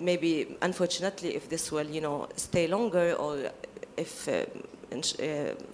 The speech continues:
God forbid, you wouldn't be able to secure the, um, uh, this, to cover this gap in the coming, uh, years, uh, maybe there won't be an ability to open all the schools and to provide, you know, the health and the education to the Palestinian refugees.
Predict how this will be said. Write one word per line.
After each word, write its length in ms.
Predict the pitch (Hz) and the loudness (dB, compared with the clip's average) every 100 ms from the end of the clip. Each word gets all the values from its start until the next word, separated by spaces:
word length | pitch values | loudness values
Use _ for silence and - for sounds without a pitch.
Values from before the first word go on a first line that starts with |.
| - 170 | -12 2
God 240 | 170 165 | 4 4
forbid, 460 | 175 160 160 180 180 | 4 4 6 6 6
you 100 | 160 | 2
wouldn't 240 | 165 165 | 0 -2
be 140 | 175 107 | 0 0
able 240 | 165 165 | 0 -4
to 320 | 156 170 156 156 - - - | -4 -2 -2 -4 -14 -16 -8
secure 640 | - 196 - 254 262 196 | -2 -2 4 10 10 10
the, 160 | 175 165 | 6 4
um, 280 | 156 151 - - - - - | 4 0 -6 -12 -20 -18 -4
uh, 400 | 160 156 - 123 - | 0 2 2 0 0
this, 160 | 175 170 | -2 -2
to 160 | - | -4
cover 320 | 190 202 185 | 6 10 10
this 240 | 165 170 - | 8 6 2
gap 360 | 202 190 165 | 4 6 6
in 140 | - 151 | 2 -2
the 80 | 160 | -2
coming, 380 | 180 165 147 - - | 0 0 -2 -4 -4
uh, 40 | |
years, 580 | 151 175 202 190 180 - - - - - - | -4 -2 0 2 2 -4 -8 -14 -16 -14 -2
uh, 400 | 165 165 165 139 131 - | 2 4 4 2 0 -8
maybe 600 | 107 170 190 185 170 - - - - | -2 4 4 6 4 4 -4 -14 -2
there 120 | 175 180 | 6 8
won't 200 | 180 180 | 8 4
be 200 | 165 - | 0 2
an 140 | 151 | 2
ability 360 | - 175 156 160 | 0 -2 -6 -2
to 100 | 123 | 0
open 260 | 156 165 | 0 0
all 200 | - 196 | 0 0
the 100 | 160 | 0
schools 480 | 147 - 147 139 135 | 0 0 0 0 0
and 180 | 135 143 | -4 -4
to 80 | 156 | -6
provide, 420 | 151 147 151 147 | -4 0 0 0
you 60 | 147 | -2
know, 100 | 139 | -2
the 100 | 156 | -2
health 280 | 151 139 | -2 -4
and 160 | - 135 | -4 -2
the 60 | 127 | -2
education 440 | 127 - 156 151 | -2 -2 -2 -2
to 100 | 143 | -6
the 60 | 143 | -4
Palestinian 500 | 156 139 - 147 143 | -4 -4 -4 -4 -4
refugees. 460 | - - 131 - | -8 -2 -4 -4